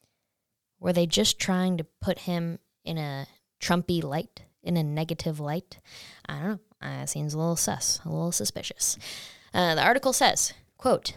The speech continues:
"A commander of a U S Space Force unit tasked with del-, detecting ballistic missile launches has been fired for comments made during a podcast promoting his new book,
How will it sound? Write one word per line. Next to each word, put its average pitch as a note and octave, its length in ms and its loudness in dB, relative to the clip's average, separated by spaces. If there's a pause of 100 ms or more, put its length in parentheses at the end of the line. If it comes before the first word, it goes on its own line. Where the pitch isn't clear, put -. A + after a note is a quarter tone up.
(120)
"A F3 80 -2
commander F#3+ 520 2
of D3 160 -4
a D3+ 40 -4
U E3 240 2
S F3 300 2
Space - 480 2
Force F3+ 320 0
unit E3 320 -4
tasked - 600 -2
with D#3 220 -4
del-, C#3+ 240 -4 (100)
detecting A#3 640 0
ballistic G#3+ 400 2
missile F#3+ 400 2
launches C#3+ 560 -2 (300)
has C4+ 180 0
been D4+ 140 -4
fired D4+ 360 4
for C#4+ 120 0
comments G#3 480 2
made E3 240 0
during D3+ 240 -2
a D3+ 40 -4
podcast G#3 520 0
promoting E3 380 2
his E3+ 180 0
new D3 160 -2
book, E3+ 320 2